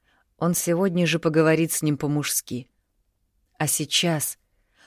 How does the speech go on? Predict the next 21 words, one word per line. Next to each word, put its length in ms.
а 120
сейчас 420
ему 160
срочно 500
нужна 440
Ася, 300
или 260
он 160
разойдётся 600
по 140
швам. 400
И 120
Влад 260
стремительно 720
вылетел 400
из 240
номера, 460
бросил 460
ключи 340
на 140
ресепшн 560